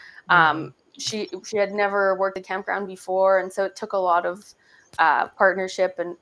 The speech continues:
Speaker 1: and, and chatting things out together to really, and, and to be honest, a couple years of strategizing stuff and figuring things out, but, um, you know, she, she ended up being a really vital part of, you know, saving me money tax-wise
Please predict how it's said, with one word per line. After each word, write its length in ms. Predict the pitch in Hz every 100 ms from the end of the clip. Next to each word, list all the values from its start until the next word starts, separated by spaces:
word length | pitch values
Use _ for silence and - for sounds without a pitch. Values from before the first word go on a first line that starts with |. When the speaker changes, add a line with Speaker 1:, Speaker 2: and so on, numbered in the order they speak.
| -
Speaker 1:
and, 240 | 185 185 _ - -
and 100 | 196
chatting 320 | - 196 190
things 180 | 202 202
out 140 | 185 -
together 480 | 190 185 185 190 190
to 100 | 202
really, 400 | 190 190 190 185 _ _ _ _
and, 200 | 359 359 -
and 180 | 330 330 - -
to 100 | 294
be 100 | 339
honest, 320 | 285 285 285
a 20 | 240
couple 300 | - - 262
years 440 | 226 226 233 226
of 100 | 214
strategizing 840 | - - 214 214 214 208 208 214 208
stuff 480 | - 208 202 196 202
and 140 | 202
figuring 340 | - 202 202 202
things 260 | 202 202 202
out, 240 | 196 196
but, 340 | 190 180 - -
um, 360 | 180 175 180 185 _ _ - - _ _ _ -
you 80 | 220
know, 120 | 190
she, 220 | - 190
she 400 | - - 196 190 185 - - -
ended 180 | 208 220
up 160 | 202
being 220 | 208 196 190
a 60 |
really 420 | 185 202 214 202
vital 340 | 190 185 180 185
part 380 | - 180 185 -
of, 300 | 175 175 175 _ _ - _ _ _ _
you 80 | 247
know, 100 | 175
saving 560 | 196 - 233 226 233 226
me 100 | 220
money 540 | 208 196 202 202 196 185
tax-wise 1200 | - 269 285 - 294 277 269 262 254 254 240 -